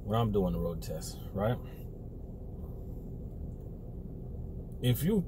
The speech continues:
come in to work with a company and the majority of their fleet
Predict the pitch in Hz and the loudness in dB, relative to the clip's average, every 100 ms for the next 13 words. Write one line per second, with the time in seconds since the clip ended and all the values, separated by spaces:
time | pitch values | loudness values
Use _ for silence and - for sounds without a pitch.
0 | - - 196 165 143 120 - 131 127 139 | 2 6 8 10 8 6 4 4 8 8
1 | 135 - 123 120 120 - 151 107 95 85 | 8 4 2 4 2 4 4 4 2 0
2 | 85 - - - - - - - - - | -2 -6 -8 -10 -10 -10 -10 -10 -8 -8
3 | - - - - 113 117 113 107 110 98 | -10 -10 -8 0 4 6 6 6 4 6
4 | 117 156 165 156 107 127 110 113 - - | 10 10 10 8 6 4 4 2 0 2
5 | 135 131 87 | 4 4 2